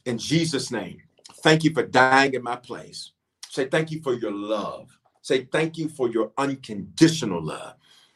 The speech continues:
Say, "I confess with my mouth and I believe in my heart that you are God. In Jesus' name, give me the grace to run this race." Amen. Listen, if you just prayed that prayer for the first time or recommitted yourself to the Lord, or now you're sure,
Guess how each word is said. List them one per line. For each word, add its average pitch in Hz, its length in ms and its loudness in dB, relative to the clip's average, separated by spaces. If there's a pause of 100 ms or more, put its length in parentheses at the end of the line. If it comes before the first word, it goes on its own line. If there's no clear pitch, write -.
(160)
Say, 135 320 4
"I - 80 -4
confess 113 420 0
with 156 80 -8
my 131 120 2
mouth 147 360 2 (460)
and 113 100 -8
I 107 40 -6
believe 123 280 0
in 156 80 0
my 151 240 -4
heart - 300 -2 (560)
that 95 240 -8
you 139 120 4
are 131 100 4
God. - 360 -4 (420)
In 87 180 -8
Jesus' 123 640 -2
name, 87 280 -8 (680)
give 123 100 2
me 135 80 6
the 127 80 4
grace 151 600 4 (160)
to 139 140 0
run 131 440 2
this 131 420 2
race." - 640 -4 (500)
Amen. 90 340 -2 (420)
Listen, 180 240 6
if 117 80 -2
you 143 60 0
just 165 160 -2
prayed 170 160 4
that 147 120 2
prayer 156 120 8
for 135 120 2
the 131 40 -8
first 156 200 2
time 143 160 0
or 131 40 0
recommitted 147 440 2
yourself 151 280 0
to 143 120 -4
the 135 40 2
Lord, 131 240 4
or - 40 -2
now 135 200 6
you're 156 200 -2
sure, - 480 -2